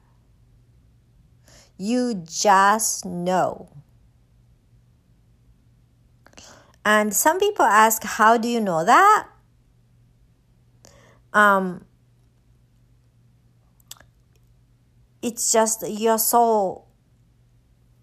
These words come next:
you just, your soul just recognize. Unless you're in this situation,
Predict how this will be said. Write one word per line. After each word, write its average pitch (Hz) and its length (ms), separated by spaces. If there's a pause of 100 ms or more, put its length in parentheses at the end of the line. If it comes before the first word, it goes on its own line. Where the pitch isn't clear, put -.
(120)
you 247 180
just, 240 520
your 240 140
soul 240 300
just 220 480
recognize. 208 920 (2000)
Unless 269 520
you're 247 220
in 226 220
this 294 220
situation, 247 840